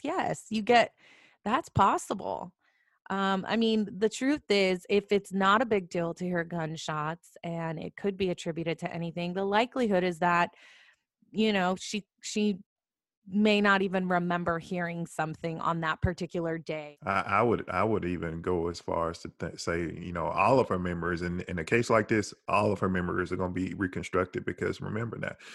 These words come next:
Speaker 2: this guy had been missing for a few days before he was actually reported, if I'm correct. And, uh, during the initial phases of this investigation, it's, it's a missing person. So yeah, you go, you may go back
Speaker 1: Well,
Speaker 2: out and
Speaker 1: she
Speaker 2: canvass the
Speaker 1: reported
Speaker 2: neighborhood.
Speaker 1: because his,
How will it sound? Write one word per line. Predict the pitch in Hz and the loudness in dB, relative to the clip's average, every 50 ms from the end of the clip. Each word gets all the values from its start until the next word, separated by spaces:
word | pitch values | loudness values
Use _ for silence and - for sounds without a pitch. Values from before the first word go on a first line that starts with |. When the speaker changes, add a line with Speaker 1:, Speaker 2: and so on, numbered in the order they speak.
| - - - _ _ - | -20 -20 -20 _ _ -6
Speaker 2:
this | 87 85 85 | -6 -4 0
guy | 101 95 87 | 2 2 2
had | 90 85 | 2 2
been | 92 90 90 | 0 0 0
missing | 98 107 - - 90 | 0 0 0 -2 -4
for | - 90 90 85 | -2 0 -2 0
a | |
few | - - 92 87 | -2 -2 -4 -2
days | 101 95 87 85 - | 0 0 0 0 -2
before | - 92 - - 95 95 95 | -4 -6 -4 -2 -2 0 0
he | 92 90 | 0 0
was | 85 87 85 | -2 -2 -2
actually | 92 85 85 85 - 90 87 85 | -2 -2 -2 -4 -6 -6 -6 -4
reported, | 82 85 76 - - 131 143 151 - - - | -4 -6 -8 -4 -2 0 0 2 2 0 -2
if | - - | -2 -6
I'm | - 82 82 | -6 -6 -6
correct. | - - - 90 104 113 - - - _ - - - - _ _ _ | -6 -4 0 2 2 2 0 -2 -8 _ -20 -20 -20 -20 _ _ _
And, | - 90 87 85 85 85 82 | -8 -6 -4 -4 -4 -2 0
uh, | 90 85 82 82 80 80 82 82 82 80 - _ _ _ _ _ _ _ _ _ _ _ _ _ - | 2 2 4 4 4 2 2 0 -2 -4 -6 _ _ _ _ _ _ _ _ _ _ _ _ _ -4
during | 98 101 95 98 98 95 95 90 | 0 2 2 4 4 2 2 2
the | 87 87 | 0 0
initial | 87 90 98 98 - - 104 98 92 - _ _ | 0 2 0 2 2 4 4 4 2 2 _ _
phases | - 95 92 98 98 - 107 98 95 90 - - | 2 4 4 4 4 2 0 0 -2 -2 -4 -2
of | 95 87 87 85 | 0 0 0 0
this | 92 95 98 - | 0 -2 -2 0
investigation, | 104 95 95 95 92 95 - 90 85 92 90 92 92 - 110 110 98 | 0 0 2 2 2 0 0 -2 -2 0 0 0 0 -2 -4 -6 -6
it's, | 92 90 - - - - - | -6 -6 -8 -10 -12 -10 -4
it's | - - - - | -2 -2 -2 0
a | - 82 | 0 0
missing | 90 92 92 - - 104 98 | 0 0 0 0 0 -2 -2
person. | - - 90 92 92 - - 104 107 | 0 2 2 2 2 2 0 -2 -2
So | 113 - - 95 90 | -2 -4 -2 -2 0
yeah, | 92 101 104 95 98 | 0 0 0 -2 -2
you | 95 92 90 95 | -2 -2 -2 -2
go, | 95 90 90 | -2 -4 -4
you | 92 92 101 | -2 -2 -2
may | 98 98 101 101 | 0 0 0 2
go | 98 98 98 | 2 2 2
back | - 95 92 92 - | 2 2 0 4 6
Speaker 1:
Well, | - - | 8 8
Speaker 2:
out | - | 8
and | 98 | 6
Speaker 1:
she | - - - 247 320 427 | 4 2 2 4 4 6
Speaker 2:
canvass | 196 | 6
the | 185 | 6
Speaker 1:
reported | 220 - - - 196 185 175 180 175 185 | 6 6 6 4 4 6 6 6 4 4
Speaker 2:
neighborhood. | - 220 196 185 | 4 2 2 4
Speaker 1:
because | 214 226 220 208 190 - | 6 6 4 4 4 2
his, | 247 208 190 - | 0 0 0 -2